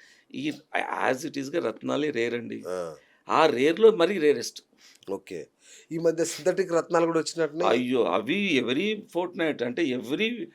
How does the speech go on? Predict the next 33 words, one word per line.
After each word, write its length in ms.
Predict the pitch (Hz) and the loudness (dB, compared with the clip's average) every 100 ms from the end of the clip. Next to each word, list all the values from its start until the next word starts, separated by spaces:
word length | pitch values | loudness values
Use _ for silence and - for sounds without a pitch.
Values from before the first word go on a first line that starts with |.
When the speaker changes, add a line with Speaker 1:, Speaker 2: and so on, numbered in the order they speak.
| _ _ _ | _ _ _
Speaker 1:
ఫిఫ్టీన్ 420 | - 139 180 190 | -6 -4 0 2
డేస్ 180 | 185 196 | 4 2
కి 60 | 240 | 0
ఒకటి 180 | 214 | 0
వస్తూనే 380 | 160 123 123 120 | -4 -2 -4 -2
ఉన్నాయి. 340 | 117 117 95 - _ - | -4 -6 -10 -14 _ -8
Speaker 2:
బా. 140 | 82 - _ | -8 -8 _
Speaker 1:
బ్యాంకాక్ 480 | 110 131 156 196 190 | 2 2 6 6 4
దేశంలో 680 | 165 151 156 139 147 220 285 _ _ _ | 2 0 -2 0 2 0 -4 _ _ _
కొన్ని 200 | 170 175 | -2 0
వందల 520 | 135 123 156 202 220 147 | 0 2 2 8 8 8
ఫ్యాక్టరీస్ 520 | 175 151 156 139 - | 2 -2 -4 -10 -10
ఉన్నాయి. 220 | 104 101 _ _ _ 127 | -14 -16 _ _ _ 0
బ్యాంకాక్ 500 | 127 139 131 120 110 | 2 2 2 0 -2
లో, 60 | |
థాయిలాండ్ 520 | 117 123 135 131 110 | 2 4 6 2 -6
లో 100 | 110 - _ _ _ _ - | -12 -18 _ _ _ _ -12
వందల 540 | 107 135 185 202 196 175 | 0 2 2 6 6 6
ఫ్యాక్టరీస్, 460 | 131 - 117 113 | -2 -6 -10 -6
ఒక్కటి 280 | 117 98 - | -4 0 4
Speaker 2:
ఆ. 20 | |
Speaker 1:
కాదు, 200 | 147 147 | 6 6
రెండు 180 | 139 131 | 4 -2
కాదు. 240 | 120 - _ _ _ _ _ _ 127 | -6 -10 _ _ _ _ _ _ 0
వీళ్ళు 180 | 156 | 0
సింథటిక్ 520 | 165 156 175 226 214 151 | 2 -4 -2 -2 -4 -2
జెమ్‌స్టోన్స్ 480 | 135 123 - 180 | -2 -2 -8 -8
తయారు 200 | 170 165 | -2 0
చేస్తారు, 380 | 135 113 - - - - 104 | 0 -8 -12 -20 -20 -10 -6
Speaker 2:
ఆ. 320 | 107 98 80 | -6 -6 -10
Speaker 1:
సిమిలెంట్ 640 | - 98 117 277 269 247 208 | -10 -6 -2 0 0 -2 0
గా 100 | 214 | 0
చేస్తారు, 520 | 165 151 - 113 | 0 -4 -4 -6